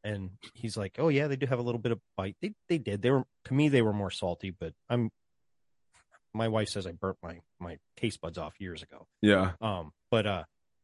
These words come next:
Speaker 1: we were, right before we were leaving last night, I was like, "Hey, you know,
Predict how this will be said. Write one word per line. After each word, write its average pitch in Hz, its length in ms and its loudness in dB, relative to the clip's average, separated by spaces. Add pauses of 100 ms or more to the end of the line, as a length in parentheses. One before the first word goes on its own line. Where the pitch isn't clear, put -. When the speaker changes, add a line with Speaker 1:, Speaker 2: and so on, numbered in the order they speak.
(580)
Speaker 1:
we 151 160 0
were, 123 240 0 (360)
right 139 160 -2
before 143 260 0
we 131 80 2
were 110 160 0
leaving 120 320 2
last 90 260 -8
night, 95 280 -6 (400)
I 101 40 -8
was 101 120 -10
like, 98 200 -8
"Hey, 160 220 0
you 135 120 -2
know, 123 260 2